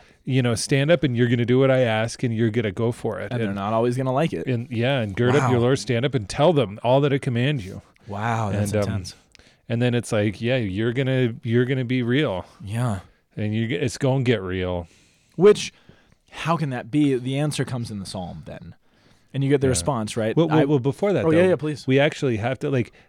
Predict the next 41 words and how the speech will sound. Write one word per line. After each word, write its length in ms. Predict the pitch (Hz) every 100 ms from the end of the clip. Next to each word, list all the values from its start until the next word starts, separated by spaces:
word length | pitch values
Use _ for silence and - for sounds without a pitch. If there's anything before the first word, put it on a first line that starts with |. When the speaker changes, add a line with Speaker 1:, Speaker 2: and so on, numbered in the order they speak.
| _
Speaker 1:
the, 140 | 120
"Before 480 | 113 127 - 160 185
I 100 | 151
formed 360 | - 151 147 147
you 80 | 143
in 80 |
the 80 | 113
womb, 380 | 98 110 139 151
I 140 | 117
knew 180 | 104 107
you." 100 | 120
Speaker 2:
Yeah, 120 | 220
we 120 | 175 180
haven't 160 | 170
talked 180 | 147 156
about 160 | 104 -
that, 120 | -
please. 220 | 123 117
Speaker 1:
Th-, 200 | 127 131 135
that, 360 | 131 165 -
that 300 | - 127 208
moment, 440 | 160 139 143 147 131
I 20 |
mean, 160 | 117 110
theologically 880 | - 151 127 117 131 131 117 110
is, 260 | 104 127 117
Speaker 2:
Mm. 40 | 104
Speaker 1:
is 320 | 127 117 104 - _ _ _
a 80 | 120
recognition 840 | 107 113 - 156 117 117 - 151 127
that 120 | 113
in 180 | 104 104
some 320 | - 135 147
ways 420 | 110 107 139 139
there's, 340 | 120 110 101 -
uh, 100 | 123 101
like, 300 | 101 98 - _ _ _ _
our 140 | 120 123
existence 800 | 120 101 104 143 - 165 156 -
bef-, 500 | 123 - - - - 165 - 123 127
is, 460 | 127 123 113 95